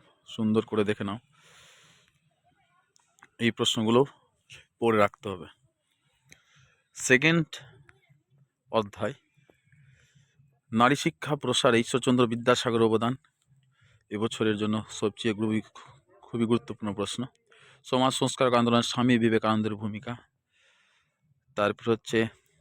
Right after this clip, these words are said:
তোমরা এর সাথে রাজা রামমোহন রায়েরও, আহ, যে ভূমিকা, তিন নম্বর প্রশ্নটাও করে রাখতে পারো, ছাব্বিশের জন্য খুবই ইম্পর্ট্যান্ট রয়েছে। তারপরে রয়েছে হুতম প্যাঁচার নকশা, আট নম্বর প্রশ্নটা সবচেয়ে বেশি ইম্পর্ট্যান্ট। আহ, টোটালে দশটাই প্রশ্ন রেখেছি আমি।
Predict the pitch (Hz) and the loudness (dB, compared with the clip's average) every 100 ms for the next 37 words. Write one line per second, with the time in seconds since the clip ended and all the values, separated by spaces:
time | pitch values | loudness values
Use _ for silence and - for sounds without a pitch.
0 | _ _ _ _ - 110 113 113 123 110 | _ _ _ _ -6 4 4 4 0 -2
1 | 120 117 110 117 117 117 113 113 117 113 | 2 2 2 2 0 2 4 4 4 2
2 | _ _ _ 98 98 98 95 92 104 104 | _ _ _ -10 -8 -8 -10 -8 -2 -2
3 | 95 101 110 110 107 - 117 113 107 107 | -2 -4 -4 -2 -4 -2 0 0 0 -6
4 | - 110 110 107 104 104 101 95 101 - | -8 -6 -4 0 0 0 -6 -10 -10 -12
5 | _ _ - 98 98 101 98 - 104 101 | _ _ -12 -10 -8 -8 -8 -10 -8 -8
6 | 95 92 90 87 80 - _ _ _ _ | -8 -10 -8 -10 -10 -18 _ _ _ _
7 | _ _ _ - _ _ _ _ _ 117 | _ _ _ -20 _ _ _ _ _ 0
8 | 117 - 127 117 117 123 120 135 147 135 | 0 0 0 2 2 2 2 2 0 0
9 | 120 127 120 117 - 117 117 123 120 113 | 2 4 4 4 4 2 2 0 0 -2
10 | - 110 110 107 110 113 127 113 110 - | -6 -6 -4 -4 -4 -4 -4 -4 -2 -2
11 | 107 101 98 120 - _ _ _ _ _ | -4 -6 -10 -12 -16 _ _ _ _ _
12 | _ _ _ _ _ _ 403 440 494 508 | _ _ _ _ _ _ -20 -12 -8 -8
13 | - - - - 107 123 139 127 131 - | -10 -14 -16 -6 -2 4 4 4 2 2
14 | 139 127 127 - 127 120 120 127 120 107 | -2 -2 -4 0 2 2 0 -2 0 0
15 | 113 | -2